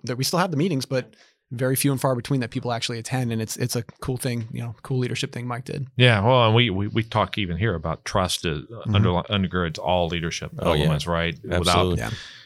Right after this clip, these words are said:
Speaker 2: it, it really starts from us trusting our team
Speaker 3: Yeah.
Speaker 2: before they'll start to trust us,
Speaker 3: Right.
Speaker 2: which sounds like that, that's what you've done over the
Speaker 3: Yeah.
Speaker 2: last eight and a half years. So, so great. So, um,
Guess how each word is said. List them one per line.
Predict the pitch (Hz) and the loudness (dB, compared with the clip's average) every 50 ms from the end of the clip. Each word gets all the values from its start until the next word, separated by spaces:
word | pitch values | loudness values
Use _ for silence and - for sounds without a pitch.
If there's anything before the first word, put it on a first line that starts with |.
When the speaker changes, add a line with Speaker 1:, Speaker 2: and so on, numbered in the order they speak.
| _ - | _ -2
Speaker 2:
it, | - 104 98 80 | 0 0 2 2
it | 87 90 | 2 2
really | 90 107 107 98 90 - | 2 2 2 2 0 0
starts | - - 98 92 82 - | 0 0 0 0 0 -2
from | - - 90 82 | -4 -4 0 2
us | 87 95 87 - | 2 2 0 -2
trusting | - - - 92 87 - - 76 | -2 -2 0 0 0 0 -2 -4
our | 73 71 | -4 -6
team | 73 - - - 120 98 82 78 76 80 80 78 - _ - | -8 -4 -2 0 0 0 0 -2 -4 -6 -8 -10 -8 _ -2
Speaker 3:
Yeah. | 87 85 78 76 - - - | 0 0 -2 -4 -8 -10 -8
Speaker 2:
before | 90 85 92 92 | -6 -2 -2 -2
they'll | 80 82 85 87 | 0 -2 -2 -2
start | - - - - - | -4 -6 -8 -8 -10
to | - - | -12 -12
trust | - - - - - - | -12 -10 -10 -6 -4 -4
us, | 80 - - - - - 90 | -4 -4 -4 -6 -6 -4 -2
Speaker 3:
Right. | 82 73 - - | -2 -4 -4 -8
Speaker 2:
which | - - - | -10 -8 -6
sounds | - 87 80 76 | -4 -4 -4 -4
like | 76 - _ _ - | -6 -8 _ _ -4
that, | 110 87 71 | -4 -2 0
that's | 92 98 98 | 0 0 0
what | - 90 - | -2 -4 -8
you've | - 80 - _ _ _ - | -12 -14 -14 _ _ _ 0
done | 110 104 92 80 78 | 0 2 2 0 0
over | 73 71 76 | -2 -2 -2
the | 78 80 | 2 2
Speaker 3:
Yeah. | 85 80 - - - - | 2 2 2 -2 -6 -4
Speaker 2:
last | 87 80 76 - | -2 -2 0 0
eight | 90 82 | -2 -2
and | 71 71 | -4 -4
a | |
half | 73 73 71 - | -8 -8 -8 -6
years. | 90 90 82 76 73 78 - | -6 -4 -4 -6 -6 -8 -10
So, | - - 87 82 - - _ - - - - - - - - - - - - | -8 -8 -8 -8 -8 -10 _ -18 -20 -20 -18 -18 -16 -18 -18 -20 -20 -8 -2
so | 123 | 0
great. | 113 117 90 | 0 2 4
So, | - 165 160 165 - - - | 4 4 4 4 4 2 4
um, | 151 139 135 131 120 110 | 4 6 6 6 4 2